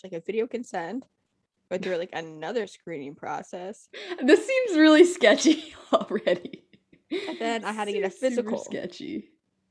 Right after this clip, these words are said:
Speaker 2: Okay.
Speaker 1: And they're like, "Okay, good to go." So I'm getting ready to go back to, like, the donor floor.
Speaker 2: Mm-hmm.
Speaker 1: Um,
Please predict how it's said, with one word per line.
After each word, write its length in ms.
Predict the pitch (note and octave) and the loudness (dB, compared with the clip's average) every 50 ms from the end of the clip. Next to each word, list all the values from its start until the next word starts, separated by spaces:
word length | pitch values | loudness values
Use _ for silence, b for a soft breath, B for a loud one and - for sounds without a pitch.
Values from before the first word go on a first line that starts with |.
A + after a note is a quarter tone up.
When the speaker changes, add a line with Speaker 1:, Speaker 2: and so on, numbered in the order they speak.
| _ _ - | _ _ -8
Speaker 2:
Okay. 400 | - G#3+ - D#3 E2 D#2+ F#3+ G3+ _ _ _ _ _ _ _ _ _ _ _ _ _ _ _ - | -8 -6 -6 -6 -8 -8 -10 -12 _ _ _ _ _ _ _ _ _ _ _ _ _ _ _ -12
Speaker 1:
And 120 | G3 F#3+ | -8 -4
they're 60 | F#3+ | -4
like, 160 | F#3+ F#3+ - - | -2 -2 -2 -4
"Okay, 380 | G#3 G#3+ G3 D#3 D#3 D3+ - - | -4 -6 -4 -4 -4 -6 -6 -8
good 60 | F#3 | -8
to 80 | F3+ F3+ | -6 -6
go." 240 | D#3+ - A#2 F3+ F#3 _ _ | -6 -6 -8 -10 -12 _ _
So 160 | _ - G#3+ G3 | _ -8 -6 -6
I'm 220 | D#3+ E3+ F#3+ G3 | -4 -6 -6 -6
getting 240 | G3 G3+ G#3 G#3+ G#3+ | -6 -6 -6 -6 -8
ready 220 | G#3 F#3+ G3 F#3+ | -8 -8 -8 -8
to 80 | - F#3 | -8 -8
go 100 | F3+ F3+ | -10 -8
back 220 | F3+ E3+ E3 - _ | -8 -8 -10 -10 _
to, 80 | - - | -12 -12
like, 140 | E3+ F#3 _ - _ _ - - _ _ _ _ - _ - | -12 -12 _ -20 _ _ -20 -20 _ _ _ _ -20 _ -4
the 240 | F#3+ F3+ E3 - - _ - | -2 -2 -2 -2 -4 _ -8
donor 540 | D#3+ D#3 E3 E3+ F#3 F#3 F#3 F#3+ G3 G3 A3 _ | -6 -6 -6 -6 -8 -10 -10 -8 -10 -10 -12 _
floor. 540 | - A#3 A3+ A3+ A3+ A3+ A#3 A#3+ A#3+ B3 C4+ B3+ _ _ _ _ _ _ - - | -10 -8 -6 -6 -6 -6 -6 -6 -6 -8 -8 -12 _ _ _ _ _ _ -6 -4
Speaker 2:
Mm-hmm. 180 | A3 G#3+ G#3 F#3+ | -2 -2 0 0
Speaker 1:
Um, 460 | G3+ G3 F#3+ F#3 F3 E3 F#3+ G3+ | 0 0 -2 -2 -4 -8 -12 -16